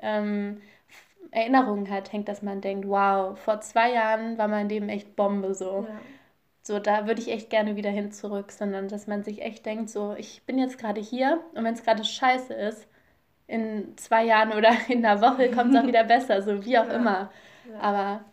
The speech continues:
Speaker 1: es kommt immer besser und es gibt auch immer schlechte Zeiten, aber wenn man die durchlebt hat, dann, ähm, hat man immer was gelernt, auf jeden Fall.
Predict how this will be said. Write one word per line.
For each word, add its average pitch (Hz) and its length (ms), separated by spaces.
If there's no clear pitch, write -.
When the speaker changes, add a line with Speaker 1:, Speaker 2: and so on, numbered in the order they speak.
Speaker 1:
es 214 140
kommt 240 240
immer 247 260
besser 196 420
und 196 140
es - 400
gibt 208 180
auch 208 100
immer 233 280
schlechte 226 500
Zeiten, - 380
aber 202 380
wenn 208 100
man 208 220
die 214 260
durchlebt 208 560
hat, 254 320
dann, 214 340
ähm, 208 380
hat 208 120
man 196 140
immer 202 200
was 220 160
gelernt, 226 440
auf 202 140
jeden 208 240
Fall. 226 280